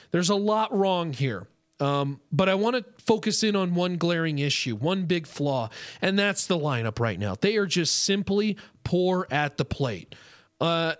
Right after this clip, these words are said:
the M L B league average in batting average,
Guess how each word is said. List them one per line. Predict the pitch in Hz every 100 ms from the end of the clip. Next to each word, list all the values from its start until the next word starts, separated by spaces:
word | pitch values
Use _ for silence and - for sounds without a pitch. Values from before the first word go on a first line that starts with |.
| _
the | 175 202 277
M | 339
L | 285
B | 269
league | 226 220 202
average | 175 131 104 82 - - _ -
in | 175 165
batting | 185 226 240
average, | 233 233 233 247 - -